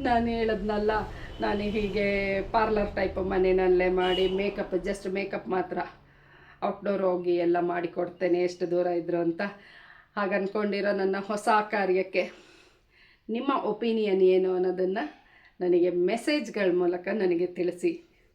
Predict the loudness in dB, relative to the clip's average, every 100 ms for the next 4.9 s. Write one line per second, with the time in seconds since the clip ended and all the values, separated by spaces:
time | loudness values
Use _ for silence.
0 | _ _ _ _ _ _ _ -6 -6 -4
1 | -2 0 0 -2 -2 -4 -2 0 0 0
2 | -2 -6 -4 -4 -6 -4 0 0 0 -6
3 | -8 -8 -10 -8 -10 -8 -2 0 2 0
4 | -8 -16 _ -6 -6 -6 -4 -2 -2